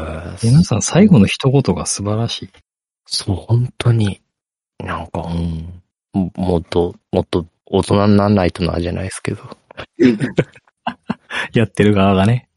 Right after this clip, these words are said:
Speaker 2: <laughs> そうそうそう、日々勉強だなって思いながら。
Speaker 1: ね。
Speaker 2: でも勉強になりますって感じで。
Speaker 1: うんうん。そうですね。この時あれね、大会で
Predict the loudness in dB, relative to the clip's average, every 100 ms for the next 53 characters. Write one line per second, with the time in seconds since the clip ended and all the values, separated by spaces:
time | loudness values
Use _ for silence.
0 | _ -2 2 2 2 4 4 4 4 4
1 | 4 4 6 6 6 4 4 4 4 4
2 | 4 2 0 0 2 2 2 0 -4 _
3 | -20 -16 -14 -14 -16 _ -12 -12 -12 _
4 | _ -4 0 0 -2 -10 _ _ _ _
5 | -4 -2 -2 -2 0 0 -2 -4 -6 -10
6 | -14 -18 -18 2 4 4 2 -2 -2 -8
7 | -20 _ _ _ _ -20 -20 -20 _ 0
8 | 4 4 0 -8 -4 -2 4 6 6 4
9 | 4 6 6 4 0 0 2 4 6 4
10 | 2